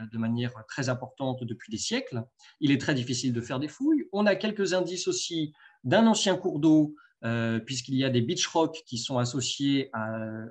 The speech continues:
l'entrée, à la, l'une des entrées, en fait, archéologiques, euh, du port, ce qui signifie qu'il y a un apport d'eau douce, au moins souterrain, euh, en plus de l'apport, euh, de, de, de l'eau salée, donc la création de beach rock qui sont démantelés, donc qui sont difficiles à étudier.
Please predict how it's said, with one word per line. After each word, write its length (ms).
l'entrée, 540
à 80
la, 140
l'une 260
des 180
entrées, 320
en 80
fait, 240
archéologiques, 640
euh, 160
du 100
port, 460
ce 80
qui 160
signifie 340
qu'il 140
y 60
a 40
un 80
apport 300
d'eau 120
douce, 460
au 80
moins 220
souterrain, 480
euh, 180
en 120
plus 380
de 80
l'apport, 500
euh, 200
de, 140
de, 120
de 120
l'eau 100
salée, 520
donc 120
la 80
création 340
de 100
beach 260
rock 180
qui 120
sont 160
démantelés, 560
donc 180
qui 80
sont 160
difficiles 420
à 80
étudier. 400